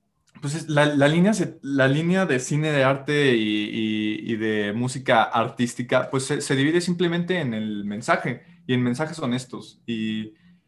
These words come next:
y en mensajes que no, o sea, si bien pueden generar dinero, no es su principal línea, ¿no? O sea, igualmente puedes tener producción, producciones grandes que, que te den una cierta,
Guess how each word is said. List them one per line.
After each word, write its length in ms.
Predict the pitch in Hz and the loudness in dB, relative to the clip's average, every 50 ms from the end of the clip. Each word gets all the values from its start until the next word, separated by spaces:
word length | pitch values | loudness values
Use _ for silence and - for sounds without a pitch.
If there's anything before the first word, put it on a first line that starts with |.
| _ _ _ _ _ _ _ _ _ _ _ | _ _ _ _ _ _ _ _ _ _ _
y 120 | 123 131 | 0 0
en 120 | 135 135 135 | 2 2 2
mensajes 420 | 135 131 131 147 143 - 180 175 | 0 0 0 0 0 0 -2 -2
que 140 | - - 127 | 0 0 2
no, 500 | 127 127 131 127 131 139 143 143 143 - _ - | 2 2 2 2 2 2 2 0 -2 -6 _ -4
o 120 | - 135 | -4 -4
sea, 140 | 131 151 143 | -2 -2 -4
si 120 | 139 - 156 | -4 -2 0
bien 240 | 147 160 165 170 | 0 2 2 2
pueden 220 | 165 180 185 190 185 | 2 2 2 2 0
generar 320 | 185 151 131 123 127 127 | -2 0 0 0 2 2
dinero, 320 | 135 135 131 131 135 143 143 | 0 0 0 0 0 0 0
no 180 | 139 135 135 | 0 0 0
es 80 | 135 135 | 0 0
su 240 | - - 143 135 135 | 0 0 0 0 0
principal 500 | 127 110 - - 101 - 113 113 117 117 | -4 -6 -6 -10 -4 -2 -2 -2 0 -2
línea, 280 | 117 123 123 113 107 | -2 -2 -2 -2 -4
¿no? 160 | 107 113 127 | -6 -6 -8
O 20 | 147 | -6
sea, 240 | 147 160 139 135 - | -2 -2 -2 0 0
igualmente 440 | 143 139 135 151 160 180 180 180 175 | -2 0 2 2 2 0 -2 -2 -2
puedes 240 | - 180 180 175 - | -2 -2 -2 -2 -2
tener 260 | 151 143 143 143 143 | -4 -4 -4 -4 -2
producción, 460 | 151 151 143 131 - - 139 135 131 | -2 -2 -2 -2 -2 -6 -6 -8 -4
producciones 480 | _ 127 123 123 123 - 135 139 139 131 | _ 0 0 0 0 -4 -6 -4 -2 0
grandes 360 | 131 127 127 131 131 123 127 | 0 0 0 0 -2 -4 -4
que, 380 | - - 104 101 - - - _ | -6 -6 -6 -6 -6 -8 -10 _
que 80 | - | -14
te 200 | 107 - 110 110 | -8 -6 -6 -4
den 340 | 107 113 113 123 123 120 120 | -2 -2 -2 -2 -2 -2 -2
una 340 | 123 120 120 120 117 113 110 | -2 -2 -4 -4 -4 -4 -4
cierta, 760 | 107 - - 120 117 120 - - 117 117 113 107 104 95 - | -6 -4 -2 -2 -2 -2 0 2 2 4 4 2 0 -2 -6